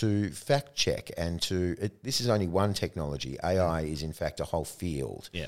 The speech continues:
Speaker 1: And when these things combine,
Speaker 2: Mm.
Speaker 1: we'll have a more reliable, stronger result.
Speaker 2: I think what's interesting about the notion of hallucination i-, in that that's, it's a negative word, right?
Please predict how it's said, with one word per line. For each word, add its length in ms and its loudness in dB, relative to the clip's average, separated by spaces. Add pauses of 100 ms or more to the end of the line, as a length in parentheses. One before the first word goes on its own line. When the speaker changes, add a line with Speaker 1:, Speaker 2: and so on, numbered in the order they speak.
(320)
Speaker 1:
And 160 -2
when 140 2
these 200 2
things 220 -2
combine, 840 -4 (180)
Speaker 2:
Mm. 120 -8
Speaker 1:
we'll 100 -12
have 200 -2
a 140 2
more 260 2
reliable, 480 -2
stronger 340 -4
result. 400 -6
Speaker 2:
I 40 0
think 140 0
what's 200 -2
interesting 320 -2
about 220 -2
the 60 -4
notion 360 0
of 100 -6
hallucination 920 -2
i-, 40 -8
in 300 -2
that 180 -2
that's, 440 2 (300)
it's 140 -4
a 40 4
negative 360 -2
word, 200 -6
right? 200 -4